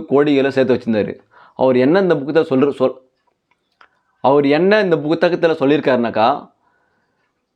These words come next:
மூணு விதமான மக்கள் இருக்காங்க. அதுல வந்து பார்த்தீங்கன்னாக்கா, ஒரு ஹைவேல பார்த்தீங்கன்னாக்கா, மூணு விதமான ரோடு இருக்கும். பார்த்தீங்கன்னாக்கா, ஃபாஸ்டா போறதுக்கு ஒரு ரோடு இருக்கும்,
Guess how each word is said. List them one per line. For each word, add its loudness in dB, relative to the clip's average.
மூணு 4
விதமான 2
மக்கள் 0
இருக்காங்க. -2
அதுல 2
வந்து 2
பார்த்தீங்கன்னாக்கா, 0
ஒரு 2
ஹைவேல 0
பார்த்தீங்கன்னாக்கா, -2
மூணு 0
விதமான 2
ரோடு 2
இருக்கும். -4
பார்த்தீங்கன்னாக்கா, -2
ஃபாஸ்டா 0
போறதுக்கு 0
ஒரு 4
ரோடு 2
இருக்கும், -2